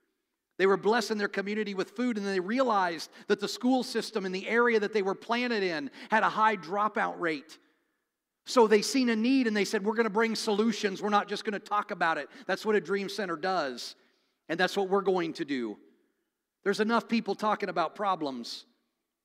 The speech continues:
We're not gonna talk about problems. We're gonna do something to solve the problems of our city for the glory of God.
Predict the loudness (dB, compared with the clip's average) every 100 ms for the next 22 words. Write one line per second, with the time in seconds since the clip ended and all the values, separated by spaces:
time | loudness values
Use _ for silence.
0 | _ _ _ 2 4 4 -2 -2 -2 0
1 | 2 2 4 2 2 -4 -4 -2 -2 -2
2 | -4 -2 -2 -2 -6 -8 -8 -8 -4 0
3 | 2 2 0 -4 -8 -2 -2 0 -2 -4
4 | -4 -4 -4 -6 -6 -6 -8 -12 _ _
5 | _ -6 -4 -2 0 0 -2 -4 -4 -4
6 | -4 -8